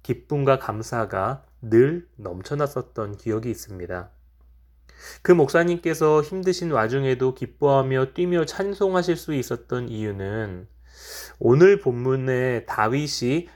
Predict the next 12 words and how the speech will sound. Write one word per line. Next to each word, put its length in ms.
하나님께 800
감사의 540
찬송시를 800
올려드릴 580
수 920
있었던 640
이유와 500
같습니다. 720
그 240
수월의 420
자리에서 540
부어주시는 760